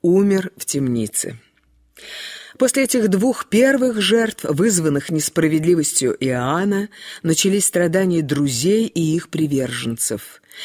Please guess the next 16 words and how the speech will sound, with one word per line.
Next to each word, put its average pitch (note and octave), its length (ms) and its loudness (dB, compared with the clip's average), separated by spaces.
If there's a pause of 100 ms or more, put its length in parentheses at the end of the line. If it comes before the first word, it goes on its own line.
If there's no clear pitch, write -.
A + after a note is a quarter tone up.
(120)
Все B3 340 4
они G#3 200 2
были F3 200 0
сосланы G3+ 1000 0
или F3 320 2
казнены. C#3+ 760 -4 (1000)
Любимцами A3+ 880 4
Иоанна G#3 520 2
стали G3+ 380 0
теперь F#3 300 2
люди, F3+ 600 2
отличавшиеся D#3 1080 0
не E3 100 2
храбростью, C#3 840 -2
не D3 100 2
благородством, D#3 1000 0